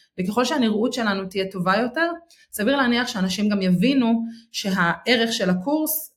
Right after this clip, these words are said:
אה, הם יעשו את ההקשר ויגידו, "אוקיי, הערך של הקורס הוא, הוא כנראה גם טוב." וכשדברים נראים לא טוב, כשהגרפיקה לא מספיק טובה, כשלא משקיעים גם בדברים האלה, אז בדרך כלל אנשים,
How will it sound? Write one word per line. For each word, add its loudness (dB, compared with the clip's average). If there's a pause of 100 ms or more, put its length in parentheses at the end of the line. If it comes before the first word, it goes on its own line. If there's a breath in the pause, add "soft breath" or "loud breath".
(100)
אה, 0
הם 2
יעשו -4
את -6
ההקשר 0
ויגידו, -4
"אוקיי, -10 (220)
הערך 0
של -2
הקורס -2
הוא, 0
הוא -2
כנראה 2
גם 6
טוב." -4 (580)
וכשדברים 0
נראים 4
לא 2
טוב, -4
כשהגרפיקה -4
לא 2
מספיק -4
טובה, -4
כשלא -2
משקיעים 0
גם 0
בדברים 0
האלה, -2
אז -8
בדרך -2
כלל -2
אנשים, 0